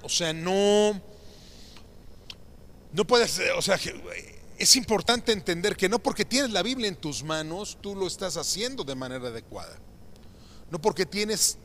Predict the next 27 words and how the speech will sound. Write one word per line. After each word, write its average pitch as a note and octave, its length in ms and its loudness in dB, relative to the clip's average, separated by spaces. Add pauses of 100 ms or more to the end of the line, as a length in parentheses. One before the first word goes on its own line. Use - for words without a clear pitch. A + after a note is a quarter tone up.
(200)
la C#3+ 260 2
Biblia A#3+ 300 0
en A3 80 -4
tus D3+ 240 -8
manos, D3 520 -8 (280)
tú F#3+ 100 -8
estás G#3+ 240 2
recibiendo F#3+ 840 2
la F#3 120 2
instrucción F#3+ 880 0 (340)
de D3+ 140 -2
Dios, D#3+ 260 0
la F3 100 -4
instrucción D#3+ 520 0
del G3 140 -2
Espíritu F#3 400 -4
Santo F#3+ 240 -6
como D#3 180 -6
fue F#3+ 180 -2
planeado F#3 920 4 (720)
por C#3 220 -2
Dios C3+ 480 -2 (180)
y G#3+ 100 2
cómo G3+ 260 4
va A3+ 100 12
a A#3 40 10
funcionar. A#3 960 0